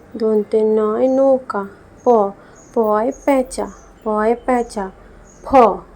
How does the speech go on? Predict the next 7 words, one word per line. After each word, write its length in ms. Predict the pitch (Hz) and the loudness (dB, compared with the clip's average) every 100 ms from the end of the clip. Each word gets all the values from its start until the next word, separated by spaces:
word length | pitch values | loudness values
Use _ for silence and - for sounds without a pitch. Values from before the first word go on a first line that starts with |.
| - - - - | -20 -20 -20 -4
ফয় 460 | 208 196 202 302 427 - - | -2 0 0 -2 -2 -12 2
ফল, 280 | 254 208 190 208 - - - - - - | 4 4 0 -8 -18 -20 -20 -20 -20 -6
ফয় 360 | 220 202 214 240 | -2 0 0 -2
ফল। 420 | - 277 240 196 202 - - - - 233 | 2 4 4 2 -2 -8 -20 -20 -20 -18
ব, 140 | 208 233 202 190 - - - - - - 190 | 2 4 4 0 -14 -20 -20 -20 -20 -20 -8
বয় 400 | 202 202 202 233 | -2 0 2 2
বাঘ 360 | 254 277 226 185 | 2 0 0 -4